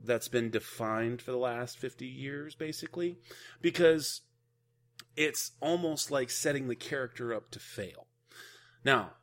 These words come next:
it's not to say that it can't be done, um, I'm not, or that it, uh, shouldn't happen on matter of principle or gender equality or anything like that. I just think that, um, it becomes its own political statement,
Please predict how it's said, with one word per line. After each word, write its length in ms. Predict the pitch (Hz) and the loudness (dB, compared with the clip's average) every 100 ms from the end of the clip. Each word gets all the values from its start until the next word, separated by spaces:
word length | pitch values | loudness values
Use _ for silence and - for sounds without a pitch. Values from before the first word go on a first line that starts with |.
| _ | _
it's 140 | - | -2
not 160 | 131 120 | 0 0
to 60 | - | 0
say 160 | 139 | 0
that 140 | 127 139 | 2 0
it 120 | - | -2
can't 380 | - 185 214 196 | -4 2 2 2
be 100 | 202 | 0
done, 460 | 190 185 185 185 - - _ | 4 6 6 4 -4 -18 _
um, 500 | 123 120 117 110 110 113 | -2 0 0 -2 -6 -8
I'm 180 | 110 113 | -6 -4
not, 180 | 117 - 131 135 - | -6 -8 -8 -8 -4
or 300 | 120 117 113 | -2 -2 -2
that 320 | 113 110 107 | 0 0 0
it, 180 | 117 107 _ 113 | -6 -10 _ -10
uh, 300 | 104 98 95 | -8 -8 -8
shouldn't 440 | - - 151 135 | -4 0 0 0
happen 320 | 123 131 127 123 | -2 -4 -2 -2
on 200 | 117 117 | 0 0
matter 320 | 120 117 110 | 0 0 -4
of 140 | - | -4
principle 520 | - 135 - 127 127 120 | -6 -4 -4 -2 0 0
or 40 | |
gender 340 | 107 120 117 | 0 -2 -2
equality 400 | 110 - 120 113 | -4 -2 0 0
or 60 | 113 | -4
anything 220 | 104 110 | -4 -6
like 120 | 107 | -6
that. 280 | 135 107 - _ - - - | -2 -2 -4 _ -20 -20 -4
I 100 | 131 | 0
just 220 | 160 160 165 | 2 2 2
think 220 | 156 - | 0 0
that, 280 | 147 139 - - - - | 0 0 -6 -18 -14 -2
um, 340 | 117 110 110 - | 0 2 0 -4
it 180 | 139 | -4
becomes 460 | 127 123 143 139 127 | -6 -6 -4 -2 0
its 160 | 123 - | -2 -2
own 260 | 120 131 143 | -2 -2 -4
political 440 | 131 123 123 120 | -4 -4 -2 -4
statement, 520 | - - 123 143 180 | -6 -2 -2 0 -2